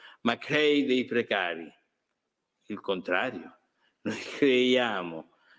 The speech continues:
eh, delle figure professionali che lavoreranno per cinque anni, tre, cinque anni,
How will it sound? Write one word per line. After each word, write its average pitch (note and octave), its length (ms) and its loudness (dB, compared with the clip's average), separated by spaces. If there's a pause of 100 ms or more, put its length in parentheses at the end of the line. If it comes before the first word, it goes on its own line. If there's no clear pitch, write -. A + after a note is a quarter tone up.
(120)
eh, F#2 160 -2
delle G#2 540 2
figure G#2+ 760 2
professionali G2+ 1040 -2
che F#2+ 140 -2
lavoreranno F#2+ 840 0
per F2 220 -4
cinque G2 420 -2
anni, F2+ 260 -6
tre, F#2 340 0
cinque E2 360 -8
anni, D#2+ 460 -8